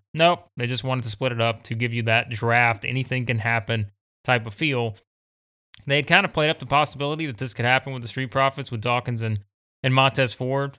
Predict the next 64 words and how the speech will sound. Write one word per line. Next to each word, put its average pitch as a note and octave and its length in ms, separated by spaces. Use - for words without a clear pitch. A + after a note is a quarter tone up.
Uh, A2+ 140
and, A#2 180
and, A#2+ 80
you A#2+ 60
know, A2+ 100
we've A#2+ 180
discussed B2 560
potentially A#2+ 440
them A#2+ 240
going A#2+ 280
the A#2 60
route A#2 300
of A2+ 80
making A#2 320
Montez A2+ 420
Ford A#2 400
a, - 40
a, D3 240
you C#3 320
know, A2+ 260
a B2+ 100
featured C3 460
solo C3 420
act, C3 240
which D3+ 140
they E3 140
can C#3+ 180
still E3+ 400
do B2 260
even A2+ 240
with A2+ 140
both A#2+ 220
of A2 60
them A2 260
on B2 220
Raw. A#2 460
But D3+ 80
I D#3 80
think F#3+ 160
Dawkins D#3+ 360
is B2+ 80
a C3 60
winner D3 240
here B2 220
because A#2+ 240
I A#2+ 80
don't C#3+ 320
really D3+ 180
think C#3 240
they B2+ 120
had A#2+ 140
set C3+ 180
anything C3+ 420
up A#2 340
to B2+ 100
make B2+ 220
you B2 80
think B2 380
that A#2 400
had C#3 280
they C3+ 140
split C#3+ 340
these A2+ 220
two, A2+ 340